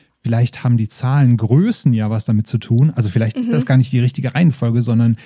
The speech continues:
Speaker 1: die Größe der Zahlen sagt mir, in welche Reihenfolge ich die eingeben muss. Dann hab ich's auch nochmal versucht und dann hab ich irgendwann gesagt so,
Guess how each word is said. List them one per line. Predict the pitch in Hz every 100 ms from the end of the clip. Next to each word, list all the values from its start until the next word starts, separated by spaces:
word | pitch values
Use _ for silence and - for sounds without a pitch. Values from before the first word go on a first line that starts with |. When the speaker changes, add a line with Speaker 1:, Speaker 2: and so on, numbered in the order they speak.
| _ -
Speaker 1:
die | 95
Größe | 107 135 202 -
der | 127 127
Zahlen | 143 143 135
sagt | 110 131 143
mir, | 123
in | 113
welche | 131 -
Reihenfolge | 123 131 123 113
ich | -
die |
eingeben | - 165 113 98
muss. | 101 175 -
Dann | 104
hab | 135
ich's | 131
auch | 196
nochmal | 214 127
versucht | 110 107 147 - -
und | 120
dann | 123 127
hab | 135
ich | 131
irgendwann | - 131 123
gesagt | 117 120 -
so, | 113